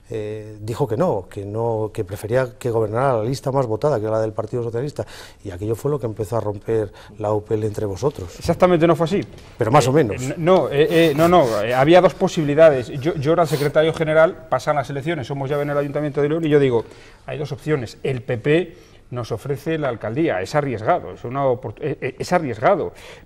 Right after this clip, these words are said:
Speaker 2: pero, pero a lo mejor hay que valorarlo. Pero si no cogemos la alcaldía, desde luego la segunda opción válida, a mi juicio, era dejar gobernar a la lista más votada, pero desde la oposición, para poder seguir siendo el partido reivindicativo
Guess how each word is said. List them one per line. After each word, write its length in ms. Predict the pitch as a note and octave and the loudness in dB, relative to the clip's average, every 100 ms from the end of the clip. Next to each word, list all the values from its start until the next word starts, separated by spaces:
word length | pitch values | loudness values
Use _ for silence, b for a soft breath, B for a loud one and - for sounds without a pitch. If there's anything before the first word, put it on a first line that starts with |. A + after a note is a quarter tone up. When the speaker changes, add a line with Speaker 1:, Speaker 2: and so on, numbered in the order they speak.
| - | -6
Speaker 2:
pero, 500 | B2 A#2 A#2 A2 G#2+ - | -2 0 2 0 -2 -2
pero 200 | A#2 A2 | 0 2
a 60 | |
lo 100 | A2+ | 0
mejor 380 | G#2+ G#2 B2+ E3 | -4 -6 0 2
hay 80 | G3+ | 2
que 140 | D#3 | 2
valorarlo. 640 | B2+ A2+ C3+ G3 B2+ F2+ - B B | 0 4 4 4 2 -6 -10 B B
Pero 220 | - B2 A#2 | -4 -2 -2
si 240 | - A#2+ | -4 -4
no 220 | A2+ D#3+ | 0 2
cogemos 360 | F#3+ E3 F#3 F3+ | 2 0 0 2
la 60 | |
alcaldía, 640 | F3+ E3+ F3 F3+ F#3+ F#3+ - | 2 2 0 2 2 0 -2
desde 320 | A2+ G#2+ A2+ | -8 -6 -2
luego 240 | B2 D3 | 0 0
la 100 | D#3 | 0
segunda 400 | - A#2+ A#2 C#3+ | 0 -6 -6 -4
opción 360 | C#3+ - D3+ C#3+ | -4 -4 -6 2
válida, 340 | D3+ C#3+ A2+ | 2 2 -2
a 40 | G#2+ | -2
mi 120 | A#2+ | -6
juicio, 520 | - C#3+ C#3+ D#3+ D#3+ - | -6 -6 -4 -4 -4 0
era 320 | D#3 D#3 F3+ B B - | 4 4 2 B B -10
dejar 340 | - - D3 | -8 0 2
gobernar 380 | D3+ D3 D3 D#3 | 2 0 0 0
a 80 | B2 | 0
la 80 | B2 | 0
lista 200 | - D3+ | -4 -4
más 160 | D3+ | -2
votada, 400 | C#3+ C3+ D3+ F#3 | -2 2 2 2
pero 180 | D#3+ C#3 | 0 -2
desde 200 | B2+ A2 | -2 -4
la 100 | A#2+ | -6
oposición, 640 | A2 A#2+ - A2+ D#3+ A#2 G2+ B B | -6 -8 -10 -2 0 0 -6 B B
para 260 | B2+ A#2 A#2 | -2 0 -2
poder 320 | A2+ B2+ C#3 | -2 0 -2
seguir 300 | - D3 C#3+ | -2 -2 -2
siendo 260 | - E3 F3 | 0 0 0
el 80 | |
partido 460 | D3+ B2+ - D3 D#3+ | 0 -2 -2 0 2
reivindicativo 1160 | C#3+ D3 D3 C#3 D#3 D3+ D3+ E3 E3 F3+ F#3 | 2 0 0 0 -2 -2 -2 -2 0 0 0